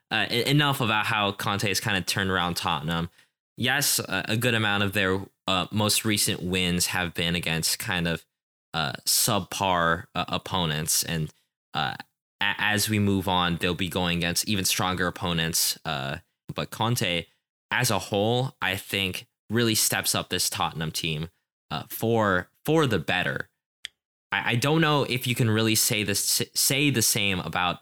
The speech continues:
Allegri to Juventus, which, Jack, I, I'm sure you are happy to hear that Juventus still, still are not doing great. I, I don't even know where they are on the,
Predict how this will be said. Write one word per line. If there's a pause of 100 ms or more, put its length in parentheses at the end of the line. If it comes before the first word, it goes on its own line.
(140)
Allegri
to
Juventus,
which, (440)
Jack,
I,
I'm
sure
you
are
happy
to (320)
hear
that
Juventus (280)
still,
still
are
not
doing
great.
I,
I
don't
even
know
where
they
are
on
the,